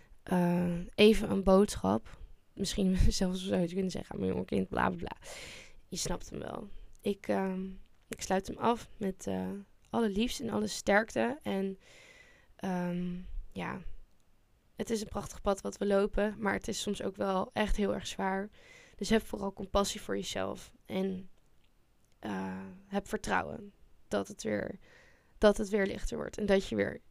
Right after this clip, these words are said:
dat je leert surfen. En dat het echt één prachtige journey is waar we met z'n allen aan zijn begonnen.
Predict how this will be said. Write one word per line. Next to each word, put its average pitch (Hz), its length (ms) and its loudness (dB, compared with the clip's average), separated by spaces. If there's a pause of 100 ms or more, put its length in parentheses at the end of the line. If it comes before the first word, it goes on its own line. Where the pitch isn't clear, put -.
dat 190 220 -2
je 214 100 -4
leert 196 260 -2
surfen. - 440 -4
En 196 200 -4
dat - 180 -6
het - 140 -8
echt - 440 -4 (480)
één 214 420 6
prachtige 190 460 -2
journey 180 400 2
is 185 300 -2
waar 202 200 -2
we 190 60 -2
met 196 200 0
z'n - 60 -2
allen 190 340 2
aan 185 120 -2
zijn 190 220 -2
begonnen. 190 500 -4